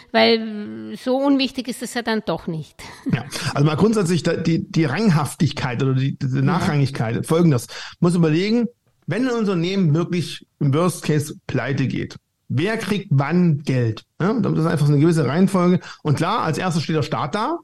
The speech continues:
Speaker 2: damit wir Steuerschulden haben.
Speaker 1: Mhm.
Speaker 2: Dann kriegen Lieferanten und, äh, sonstige Dienstleister ihr Geld.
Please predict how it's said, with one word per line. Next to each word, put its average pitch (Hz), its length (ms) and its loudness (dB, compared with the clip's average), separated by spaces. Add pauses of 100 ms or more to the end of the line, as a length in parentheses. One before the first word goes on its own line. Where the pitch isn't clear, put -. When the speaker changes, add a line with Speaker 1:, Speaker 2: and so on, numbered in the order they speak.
Speaker 2:
damit 135 220 -2
wir 139 100 -2
Steuerschulden 156 560 2
haben. 226 400 0
Speaker 1:
Mhm. 208 280 0
Speaker 2:
Dann 160 200 2
kriegen 151 720 -4
Lieferanten 214 920 2
und, 147 340 2
äh, 143 280 0 (640)
sonstige 180 540 2 (220)
Dienstleister 220 640 0
ihr 220 140 2
Geld. 214 420 0